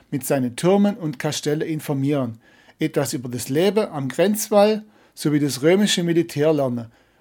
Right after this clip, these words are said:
und im archäologischen Park selbst in der Rekonstruktion einer Reiterkaserne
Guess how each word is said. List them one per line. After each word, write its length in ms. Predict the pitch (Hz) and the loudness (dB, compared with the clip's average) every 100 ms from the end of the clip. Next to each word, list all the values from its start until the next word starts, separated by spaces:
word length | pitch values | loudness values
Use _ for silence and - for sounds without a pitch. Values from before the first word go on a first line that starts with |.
| _ | _
und 180 | 175 220 | 2 4
im 140 | 220 | 2
archäologischen 880 | 160 180 175 147 151 196 185 - 135 | 0 -2 -2 0 2 2 0 -4 -6
Park 400 | 139 156 220 - - _ - | 2 2 2 -2 -14 _ -8
selbst 420 | - 165 196 - | 4 6 6 0
in 100 | 156 | -2
der 120 | 160 | 0
Rekonstruktion 920 | 170 170 160 131 143 120 - 160 185 | -2 -2 -4 -4 -8 -8 0 2 2
einer 440 | 202 - 143 139 127 | 0 -6 -6 -6 -2
Reiterkaserne 880 | 165 196 196 - 165 180 175 180 | -2 -2 -6 -4 -2 0 0 -2